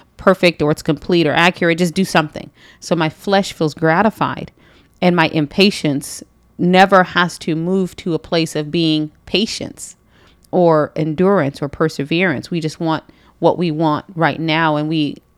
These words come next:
we do not mature into the place that we see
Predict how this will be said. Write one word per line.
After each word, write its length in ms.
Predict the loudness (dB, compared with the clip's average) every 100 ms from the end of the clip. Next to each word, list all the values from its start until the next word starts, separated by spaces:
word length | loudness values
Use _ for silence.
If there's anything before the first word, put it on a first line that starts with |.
| _ _ -10
we 220 | -4 -4
do 280 | -4 -4 -2
not 640 | -2 -2 0 0 -2 -4 -20 -20 -20 -20 _ _ -4
mature 540 | 0 0 0 0 2
into 220 | 0 0 -4
the 100 | -4
place 380 | -4 -2 -2
that 160 | -4 -4
we 160 | -4 -4
see 560 | -6 -4 0 0 -2